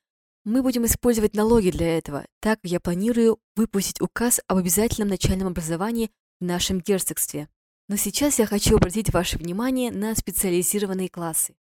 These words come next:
В каком смысле? Откровенно говоря, я бы хотела, чтобы вы инвестировали их. Помимо денег, также будем рады материалам и оборудованию. Разве банк, о котором вы говорили раньше, не сможет финансировать это?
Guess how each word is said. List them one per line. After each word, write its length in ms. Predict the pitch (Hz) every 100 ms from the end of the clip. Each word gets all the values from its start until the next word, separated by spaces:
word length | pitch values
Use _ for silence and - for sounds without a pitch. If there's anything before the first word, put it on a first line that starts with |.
| _ -
В 100 | -
каком 320 | 180 190 170
смысле? 480 | - 165 - 139 147 _ _ _ _
Откровенно 480 | - - 220 220 226
говоря, 420 | 202 202 240 285 - -
я 160 | 240
бы 80 | 226
хотела, 560 | - 196 - 269 190 - _ -
чтобы 340 | - 180 185
вы 200 | 170 254
инвестировали 720 | - 196 185 - 214 190 175
их. 220 | 160 156 156 _ _ _ -
Помимо 340 | 190 202 202
денег, 340 | 170 240 247 - -
также 320 | 233 247 226
будем 260 | - 208
рады 300 | 208 214 208 -
материалам 600 | 180 - 170 190 226 214
и 160 | -
оборудованию. 720 | 196 185 185 185 - 139 135 - _ _ _ _ -
Разве 340 | 165 185 170
банк, 380 | 180 190 196 - -
о 80 |
котором 380 | - 185 185 180
вы 80 | 175
говорили 360 | 165 175 170 180
раньше, 440 | 180 175 - 165 _ 175
не 80 |
сможет 420 | 165 - 185 269 -
финансировать 640 | 254 233 - 196 165 160
это? 280 | - 165